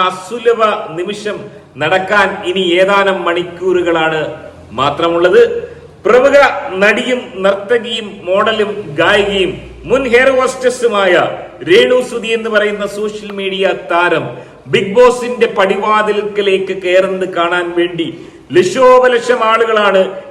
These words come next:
കണ്ണിൽ എണ്ണയൊഴിച്ച് കാത്തിരിക്കുന്നത്. ഒരുപക്ഷെ പലരും ചോദിച്ചേക്കാം, ബിഗ് ബോസിന്റെ അപ്ഡേറ്റിൽ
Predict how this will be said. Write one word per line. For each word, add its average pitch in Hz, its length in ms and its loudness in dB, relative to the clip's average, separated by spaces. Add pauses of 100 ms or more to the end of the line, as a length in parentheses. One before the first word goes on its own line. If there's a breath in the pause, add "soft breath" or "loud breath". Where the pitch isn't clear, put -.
(120)
കണ്ണിൽ 185 380 -4
എണ്ണയൊഴിച്ച് 170 560 -2 (200)
കാത്തിരിക്കുന്നത്. 151 680 -4 (440 loud breath)
ഒരുപക്ഷെ 214 340 0
പലരും 214 360 0
ചോദിച്ചേക്കാം, 214 540 -4
ബിഗ് 175 180 -4
ബോസിന്റെ 208 360 -4
അപ്ഡേറ്റിൽ 196 420 -4